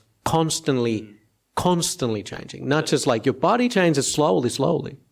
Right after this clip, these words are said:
Speaker 2: Mm.
Speaker 1: But your mind is in constant flux of things happening all the time.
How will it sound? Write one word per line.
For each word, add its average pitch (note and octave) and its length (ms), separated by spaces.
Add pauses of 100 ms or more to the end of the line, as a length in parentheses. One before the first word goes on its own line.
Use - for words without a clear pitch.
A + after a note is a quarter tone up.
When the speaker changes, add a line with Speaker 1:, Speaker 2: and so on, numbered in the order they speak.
(400)
Speaker 2:
Mm. G#2 200 (560)
Speaker 1:
But A#2+ 120
your A2+ 120
mind B2 580
is - 280
in A2+ 260 (160)
constant E3 760
flux - 600
of G#2 120
things D3+ 520
happening A2+ 480
all A#2 140
the - 100
time. C#3+ 380